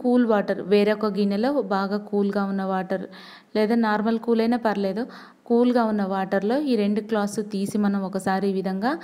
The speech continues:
ఆ, నీళ్ళల్లో ఈ విధంగా తీసేసి మనం ఆరబెట్టేసుకుంటాం అన్నమాట వీటిని. So చూడండి నేను ఈ విధంగా కూల్ వాటర్లో తీసి ఈ క్లాత్స్ని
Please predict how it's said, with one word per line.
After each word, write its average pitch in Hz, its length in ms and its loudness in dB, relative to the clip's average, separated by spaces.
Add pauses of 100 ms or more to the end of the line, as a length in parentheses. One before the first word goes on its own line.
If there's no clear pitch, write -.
(440)
ఆ, 196 340 2
నీళ్ళల్లో 202 520 0
ఈ 269 180 0
విధంగా 202 260 -2
తీసేసి 196 720 -4 (360)
మనం 269 260 2
ఆరబెట్టేసుకుంటాం 202 1040 -2
అన్నమాట 185 380 -2
వీటిని. 185 480 -2 (2250)
So 226 80 2 (140)
చూడండి 208 320 2
నేను 208 220 0
ఈ 196 60 -2
విధంగా 196 500 -2 (920)
కూల్ 220 220 2
వాటర్లో 202 400 0
తీసి 208 580 -4 (500)
ఈ 196 460 0 (100)
క్లాత్స్ని 220 640 0